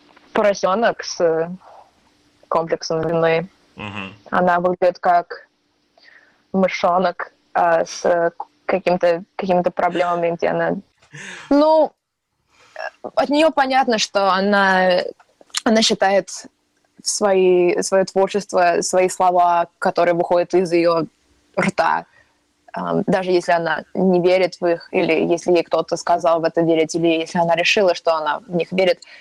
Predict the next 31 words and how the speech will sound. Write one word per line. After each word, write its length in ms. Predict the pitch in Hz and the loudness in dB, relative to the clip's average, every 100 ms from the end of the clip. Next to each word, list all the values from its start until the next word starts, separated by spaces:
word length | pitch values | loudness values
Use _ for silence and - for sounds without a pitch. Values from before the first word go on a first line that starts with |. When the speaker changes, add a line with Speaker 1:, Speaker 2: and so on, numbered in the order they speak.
| _ | _
Speaker 1:
то 60 | - | -4
все 140 | - | 0
равно 160 | 202 220 | 2 4
ее 140 | 185 | 2
слова. 380 | 170 175 170 160 - _ _ _ | 0 -2 0 -2 -6 _ _ _
Speaker 2:
Мгм. 100 | - | -2
Speaker 1:
Ам, 300 | 160 160 156 - _ - | 0 0 -2 -8 _ -2
у 80 | 202 | 0
нее 200 | 214 233 | 2 2
есть 160 | 262 | 0
какая-то 320 | 247 226 226 202 | 0 -2 0 0
жуткая, 480 | 208 - 202 180 170 | -2 -2 0 2 2
ам, 380 | 170 165 160 156 - _ _ - | 0 0 0 -4 -10 _ _ -4
самоуверенность. 800 | 202 208 190 214 180 151 - - _ _ _ _ _ _ _ _ | 0 2 4 2 0 -6 -14 -16 _ _ _ _ _ _ _ _
И, 360 | 180 175 170 170 | 4 4 4 0
э, 880 | - _ - - - _ - _ | -6 _ -20 -16 -16 _ -20 _
меня 280 | 220 226 254 | 2 2 0
это, 380 | 254 233 214 190 - _ | 0 2 2 2 -4 _
как, 180 | 220 202 | -6 -4
я 180 | 202 202 | 0 2
думаю, 220 | 196 202 196 | 4 4 4
многих 260 | 196 190 | 2 0
других 240 | 185 185 240 | -4 -4 0
смущает, 520 | 214 185 202 202 190 | 0 0 0 0 -2
потому 260 | - 180 180 | -6 -2 -2
что 380 | - - 175 170 | -4 -2 -2 -2
когда 380 | - 180 190 175 - _ _ - _ _ | -2 0 0 -2 -6 _ _ -20 _ _
у 60 | - | 0
ребенка 340 | 202 202 226 | 0 0 0
есть 200 | 214 202 | 0 0
настолько 640 | 185 180 226 226 214 185 175 | 0 -2 2 2 2 2 2